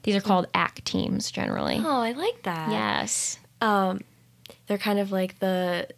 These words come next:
Speaker 2: psychiatric, um, version of, like, you know, vigilantes
Speaker 1: Yes,
Speaker 2: or, yeah.
Speaker 1: yes.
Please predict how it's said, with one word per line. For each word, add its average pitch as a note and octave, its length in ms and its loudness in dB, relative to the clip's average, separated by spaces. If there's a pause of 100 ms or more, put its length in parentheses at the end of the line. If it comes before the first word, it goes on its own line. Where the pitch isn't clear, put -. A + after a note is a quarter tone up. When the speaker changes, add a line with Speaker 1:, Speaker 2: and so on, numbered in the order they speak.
Speaker 2:
psychiatric, F#3 1200 -2
um, F3 420 -2
version F3 360 0
of, F3 160 -6
like, F3 180 -4 (260)
you G#3 80 0
know, E3+ 220 -2 (440)
vigilantes F#3 760 0
Speaker 1:
Yes, F#3 280 2
Speaker 2:
or, F3 260 -2
yeah. F3 180 2
Speaker 1:
yes. - 360 -6